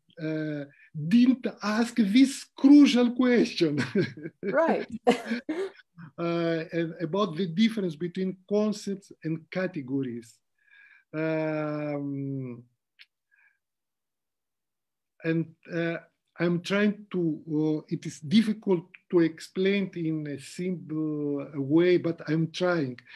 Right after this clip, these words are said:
Speaker 1: Uh, th-, the ca-, categories, uh, uh, is the most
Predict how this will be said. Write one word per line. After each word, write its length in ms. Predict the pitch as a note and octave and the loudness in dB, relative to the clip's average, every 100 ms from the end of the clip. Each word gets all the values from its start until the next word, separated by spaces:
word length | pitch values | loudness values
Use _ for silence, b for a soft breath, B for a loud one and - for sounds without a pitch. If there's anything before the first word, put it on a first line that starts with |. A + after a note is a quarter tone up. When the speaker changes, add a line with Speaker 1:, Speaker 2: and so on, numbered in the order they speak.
| B B B | B B B
Speaker 1:
Uh, 180 | - D#3 - E3+ | -4 -4 -4 -12
th-, 220 | A#2+ C3+ - | -12 -14 -16
the 220 | A#2+ A#2 D#3+ | -10 -2 -2
ca-, 420 | - G3 G#3 G3+ _ _ - | -2 0 0 -2 _ _ -4
categories, 920 | F#3 F#3+ G3 E3 G3 G3 G3 - - _ _ _ _ D#3 | -2 -2 -2 0 0 2 -2 -4 -16 _ _ _ _ -4
uh, 440 | D#3+ D#3+ D#3+ D#3 - _ _ _ _ - | 0 0 0 -4 -8 _ _ _ _ -12
uh, 180 | D3+ D#3 - | -8 -6 -2
is 220 | D#3+ C3 | -4 0
the 160 | D3 | 2
most 720 | E3 D#3+ E3+ F#3 G#3 G3+ - | 4 2 2 2 2 2 -4